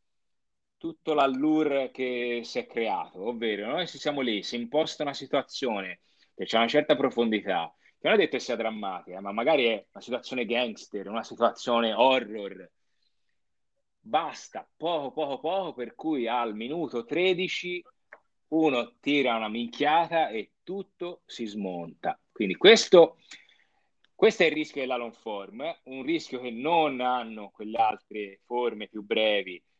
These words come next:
perché a un certo punto l'arbitro, il giudice, il presentatore chiude e fa partire un'altra cosa.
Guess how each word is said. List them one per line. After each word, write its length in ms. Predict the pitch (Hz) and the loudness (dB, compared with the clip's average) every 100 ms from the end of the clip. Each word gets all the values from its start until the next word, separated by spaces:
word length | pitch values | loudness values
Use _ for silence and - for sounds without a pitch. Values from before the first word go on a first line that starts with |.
| _ | _
perché 420 | 101 98 - 131 | -10 -4 2 4
a 60 | 104 | 2
un 80 | 104 | -2
certo 320 | - 101 104 | -6 -4 -4
punto 560 | 117 127 113 101 - - _ _ | -2 -2 -2 -8 -8 -12 _ _
l'arbitro, 480 | - 107 110 98 98 | -4 0 2 0 -6
il 100 | 101 | -6
giudice, 480 | 92 117 107 92 95 | -2 -2 -2 -2 -2
il 400 | 90 92 95 98 | -2 0 -2 -2
presentatore 720 | - 101 107 101 98 117 95 | -2 0 2 2 6 6 6
chiude 440 | - 170 156 117 95 | 2 4 6 4 0
e 80 | 95 | 0
fa 180 | 113 | -2
partire 380 | 101 101 - 104 | -2 -4 -8 -10
un'altra 360 | 92 85 - 92 | -10 -12 -12 -10
cosa. 480 | 85 76 - 104 | -10 -10 -6 -6